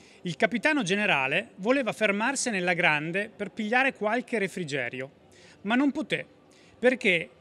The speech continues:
la gente di quest'isola entravano nelle navi e rubavano chi una cosa,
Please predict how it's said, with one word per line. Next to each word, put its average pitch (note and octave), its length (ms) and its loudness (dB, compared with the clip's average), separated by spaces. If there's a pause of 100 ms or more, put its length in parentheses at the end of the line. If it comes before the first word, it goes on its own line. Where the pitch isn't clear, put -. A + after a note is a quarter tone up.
(180)
la F#3+ 200 2
gente B3 320 2
di F3+ 100 0
quest'isola D#3+ 880 -4
entravano G3 840 2
nelle F#3 260 0
navi B3 500 -2
e G#3 120 0
rubavano G#3+ 600 -2
chi - 200 -4
una G#3 200 -2
cosa, G#3+ 580 -2